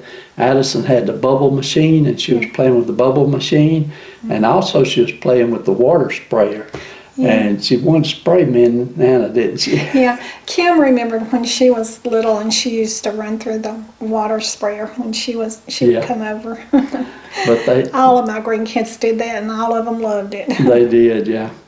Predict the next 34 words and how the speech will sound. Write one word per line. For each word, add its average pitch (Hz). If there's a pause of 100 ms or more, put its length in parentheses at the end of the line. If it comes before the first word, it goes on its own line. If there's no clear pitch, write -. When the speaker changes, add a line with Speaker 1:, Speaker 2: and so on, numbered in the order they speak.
(240)
Speaker 1:
And, 120
and -
we 180
just 127
really 131
enjoyed 110
spending 123
time 151
with 170
them. 160 (580)
And 123
so 120
Kim 196
posted 180
her 151
video 120 (520)
of 127
her 123
visit 143
to 123
our 127
house 156 (380)
and, 120
and 120
some 113
other 127
things 113
that -
they 120
did 143
that 147
day 147
on 131
Thursday. 170